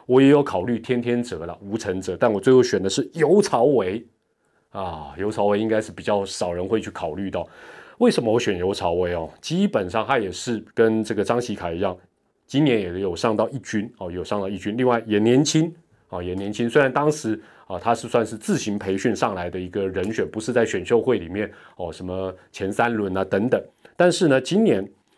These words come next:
呃，团长还是再用一下这一个投手的进阶数据，F I P，投手独立防御率来看，也就是说，他今年在一军防御率，你看到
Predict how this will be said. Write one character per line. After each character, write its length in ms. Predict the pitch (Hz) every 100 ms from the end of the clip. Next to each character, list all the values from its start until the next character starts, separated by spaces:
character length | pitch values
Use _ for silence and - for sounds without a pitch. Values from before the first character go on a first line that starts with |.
| _
呃， 480 | 113 95 95 90 90 -
团 180 | 135
长 100 | 156
还 80 | 104
是 160 | 113 120
再 220 | - 117
用 300 | 131 120 110
一 80 | 110
下 240 | 127 104
这 100 | 101
一 140 | 104 110
个 200 | 104 - - - 98 90 _ -
投 220 | 117 139
手 180 | 123 92
的 100 | 98
进 220 | 143 117
阶 220 | 113 113
数 220 | 110 117
据 300 | 95 107 101 -
，F 400 | 139 143 113 104
I 280 | 113 117 110
P， 360 | - 120 120 - _ _
投 260 | - 127 185
手 240 | - 101
独 320 | 90 - 113 147
立 240 | 165 110
防 280 | - 107 104
御 100 | 127
率 140 | 123 101
来 160 | 90
看， 240 | 90 104 87 _ _ _ _ -
也 120 | 113
就 120 | 226
是 60 | 220
说， 260 | 208 208 - _ _ -
他 120 | 190
今 160 | 190 233
年 140 | 151
在 100 | 147
一 120 | 160
军 300 | 143 143 147 - _
防 240 | 113 123
御 40 |
率， 140 | 147 117
你 160 | 90
看 200 | 95 135
到 240 | 117 110